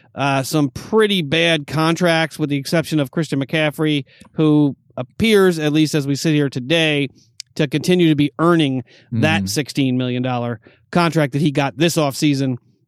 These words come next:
Speaker 1: Uh, but Ezekiel Elliott at fifteen did not perform at fifteen million dollar levels. God knows Le'Veon Bell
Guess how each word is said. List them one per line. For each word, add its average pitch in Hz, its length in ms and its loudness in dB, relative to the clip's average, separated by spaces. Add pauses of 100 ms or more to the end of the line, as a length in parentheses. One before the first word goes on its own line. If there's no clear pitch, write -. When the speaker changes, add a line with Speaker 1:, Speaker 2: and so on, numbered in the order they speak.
(100)
Speaker 1:
Uh, 143 240 0
but 147 200 0
Ezekiel 165 440 0
Elliott 170 340 2
at 143 160 -4
fifteen 170 640 2 (500)
did 165 160 2
not 156 220 0
perform 147 480 0 (280)
at 135 160 -2
fifteen 156 560 0
million 151 380 2
dollar 147 320 2
levels. 147 460 0
God 156 340 0
knows 160 420 2
Le'Veon 147 480 2
Bell 151 400 2